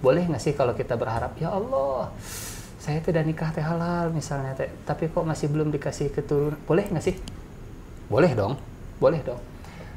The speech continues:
Eh, tapi, eh,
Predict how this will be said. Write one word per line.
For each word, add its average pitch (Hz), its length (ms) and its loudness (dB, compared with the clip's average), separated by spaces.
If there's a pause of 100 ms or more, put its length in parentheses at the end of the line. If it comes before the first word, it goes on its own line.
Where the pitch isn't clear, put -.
(720)
Eh, 160 160 -2 (240)
tapi, - 560 -4 (1040)
eh, - 120 -8